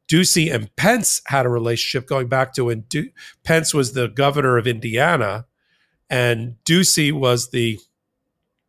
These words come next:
Secretary of State for the state, or, or he was the treasurer, I forget which one, and was running for governor. Each one supported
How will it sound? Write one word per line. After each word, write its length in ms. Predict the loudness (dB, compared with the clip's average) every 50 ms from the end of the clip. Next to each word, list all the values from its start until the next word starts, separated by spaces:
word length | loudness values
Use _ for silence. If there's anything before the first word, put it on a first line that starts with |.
| _ _ _ _ _ _ -4
Secretary 640 | -2 0 0 0 -2 -2 -2 0 2 4 4 2 2
of 60 | 0
State 520 | -2 -2 0 2 2 2 2 0 -4 -8
for 80 | -8 -6
the 80 | -4 -4
state, 460 | -4 -4 -2 -2 -2 -2 -2 -4 -8 _ _ _ _ _
or, 180 | -2 -2 -2 -2 -4 -6 -8 -4
or 80 | -2
he 80 | -2 -2
was 100 | -2 -4
the 60 | -6
treasurer, 420 | -4 0 2 2 2 2 -2 -4
I 40 | -6
forget 220 | -6 -6 -8 -6 -6
which 200 | -8 -8 -6 -6
one, 180 | -6 -6 -6 -8 -12 -18 -20 -20 -10 -6
and 140 | -4 -2 0
was 160 | 0 -2 -2
running 440 | 0 0 2 2 2 2 0 0 -4
for 520 | -4 -2 2 2 4 4 4 2 0 -4 -8 _ _ _ _ _ -12 -2
governor. 680 | 2 2 4 4 4 2 2 2 0 0 -2 -4 -8 -10 _ _ _ _ -2
Each 280 | 0 0 0 0 0 2
one 360 | 2 4 4 4 2 2 0
supported 480 | -2 -4 -2 0 2 2 2 2 0